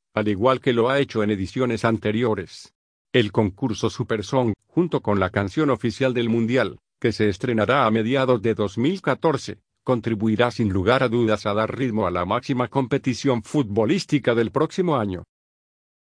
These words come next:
El lema oficial de la Copa Mundial de la fifa dos mil catorce T M es "Todos al mismo ritmo".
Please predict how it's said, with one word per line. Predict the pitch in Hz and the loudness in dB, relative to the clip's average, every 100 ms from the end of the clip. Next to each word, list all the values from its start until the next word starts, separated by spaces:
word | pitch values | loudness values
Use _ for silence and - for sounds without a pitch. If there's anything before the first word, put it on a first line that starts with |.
| _ _ _ | _ _ _
El | 127 107 | -2 2
lema | 117 123 113 | 2 4 2
oficial | 107 123 - 147 101 | 0 -4 -2 -2 0
de | |
la | 95 92 | -2 -2
Copa | 110 113 107 | -2 0 2
Mundial | 110 101 107 | 0 0 -2
de | 101 | -2
la | 95 | -4
fifa | - 156 - 95 | -2 -2 -2 -2
dos | 98 92 | -2 0
mil | 156 180 | -2 0
catorce | 139 - 143 131 139 | -2 0 -2 -2 -2
T | 131 127 | -2 0
M | 135 117 127 | 0 0 2
es | 127 - | 0 0
"Todos | 175 151 131 | -2 0 0
al | 123 120 | 0 0
mismo | 127 113 107 | -2 0 0
ritmo". | 101 107 95 | 0 -2 -2